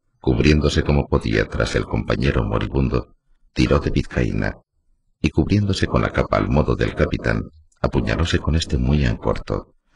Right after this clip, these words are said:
apechugando con brevedad, y entrando y saliendo de los golpes con buena destreza. Rasgaban las dagas al romper el paño, tintineaban en las paredes, buscaban al enemigo con saña,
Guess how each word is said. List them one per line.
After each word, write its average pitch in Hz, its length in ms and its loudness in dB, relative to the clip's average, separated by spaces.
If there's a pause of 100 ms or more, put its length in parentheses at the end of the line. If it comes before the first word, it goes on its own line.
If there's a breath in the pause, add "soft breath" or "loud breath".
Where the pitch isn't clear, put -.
(140)
apechugando 58 600 0
con 58 180 0
brevedad, 58 420 -2 (460)
y 64 120 0
entrando 78 400 2
y 73 60 2
saliendo 60 420 0
de 55 120 -2
los 52 140 -4
golpes - 340 0
con 55 180 -2
buena 53 260 0
destreza. 52 560 -4 (1120)
Rasgaban 65 580 2
las 60 160 0
dagas 76 320 2
al 67 140 0
romper 60 400 0
el 57 100 -2
paño, 50 460 -4 (340 soft breath)
tintineaban 67 720 2
en 65 80 2
las 62 140 -2
paredes, 52 540 -2 (220 soft breath)
buscaban 73 560 2
al 64 140 2
enemigo 65 480 0
con 71 160 0
saña, 53 460 -2